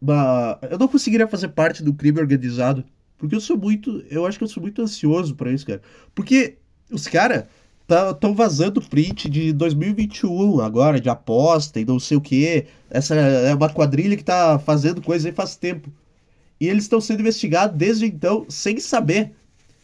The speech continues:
Tá entendendo? E eles, e eles tão agindo. Se eu fosse criminoso, eu não ia conseguir, cara.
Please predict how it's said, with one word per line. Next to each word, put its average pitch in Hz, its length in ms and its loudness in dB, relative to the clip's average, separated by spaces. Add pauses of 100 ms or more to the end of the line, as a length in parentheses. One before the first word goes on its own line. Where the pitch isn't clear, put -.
(200)
Tá 156 100 0
entendendo? 160 500 0 (360)
E 151 100 -4
eles, 240 380 2 (280)
e 202 80 -6
eles 233 200 0
tão 240 180 4
agindo. 233 420 2
Se - 140 -2
eu 208 80 0
fosse - 200 -2
criminoso, 196 480 2
eu 190 40 -4
não 185 100 -2
ia 196 60 -2
conseguir, 151 340 -2
cara. 107 200 -8